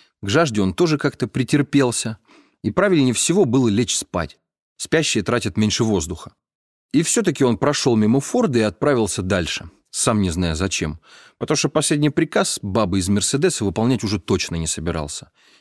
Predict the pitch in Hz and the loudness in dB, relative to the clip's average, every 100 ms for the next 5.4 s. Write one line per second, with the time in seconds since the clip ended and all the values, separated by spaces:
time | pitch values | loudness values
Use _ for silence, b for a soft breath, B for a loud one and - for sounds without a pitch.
0 | b 104 170 - 147 113 104 107 - 175 | b 2 2 2 0 0 -2 -2 0 -2
1 | - 107 - 123 - 151 143 98 101 110 | 0 -4 -2 -4 0 -2 -2 -4 -2 0
2 | 101 95 87 85 80 B B B 95 98 | -2 -2 -2 -4 -6 B B B -2 2
3 | 117 101 87 85 92 92 85 - 82 b | 2 0 -2 -4 -2 -2 -4 -10 -16 b
4 | b b - 87 104 92 98 95 101 - | b b -8 -2 -2 2 2 2 0 -2
5 | - 190 147 90 | 0 0 2 -2